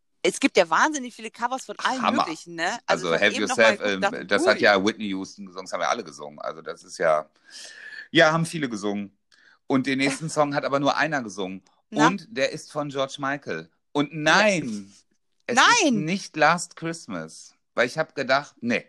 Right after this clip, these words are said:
Speaker 2: das nimmt Maat.
Speaker 1: Hm?
Speaker 2: Deswegen hab ich mich für einen anderen Song entschieden. Und zwar, äh, December Song heißt der.
Speaker 1: Aha.
Speaker 2: Und der ist von George Michael und den finde ich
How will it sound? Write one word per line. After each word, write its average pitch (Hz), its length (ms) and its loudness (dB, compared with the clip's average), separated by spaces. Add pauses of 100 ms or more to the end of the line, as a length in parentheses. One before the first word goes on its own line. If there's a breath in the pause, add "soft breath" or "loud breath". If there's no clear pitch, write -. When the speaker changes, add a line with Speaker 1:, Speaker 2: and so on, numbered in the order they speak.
(120)
Speaker 2:
das 135 240 -2
nimmt 165 200 -10
Maat. 101 400 -2
Speaker 1:
Hm? - 60 -20 (480 loud breath)
Speaker 2:
Deswegen 160 760 -2
hab 135 180 -2
ich 135 120 -10
mich 143 160 -12
für 156 100 -10
einen 143 100 -6
anderen 139 420 -2
Song 92 240 -4
entschieden. 107 760 -8 (420 loud breath)
Und 117 260 -2
zwar, 113 500 4
äh, 107 260 -2
December 135 680 -8
Song 107 400 -10
heißt 76 320 -10
der. 76 240 -8 (560)
Speaker 1:
Aha. 151 600 -6 (260 soft breath)
Speaker 2:
Und 92 140 -4
der 104 60 6
ist - 100 0
von 107 140 2
George 95 320 4
Michael 135 480 4
und 110 420 4 (540 soft breath)
den 110 220 8
finde 143 420 6
ich - 440 2